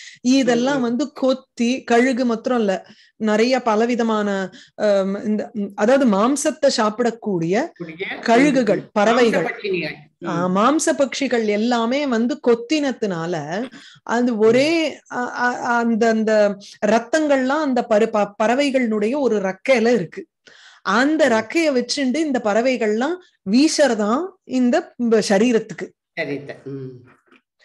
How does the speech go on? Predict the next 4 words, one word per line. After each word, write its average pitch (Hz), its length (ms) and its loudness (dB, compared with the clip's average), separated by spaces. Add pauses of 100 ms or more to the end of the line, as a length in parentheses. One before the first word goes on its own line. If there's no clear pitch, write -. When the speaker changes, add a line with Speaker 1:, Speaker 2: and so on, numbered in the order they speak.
(320)
Speaker 1:
சரீரத்தை 226 760 2 (600)
மாம்சங்கள் 277 840 0
சாப்பிடுற 202 580 -2
பட்சிகள் 202 800 -2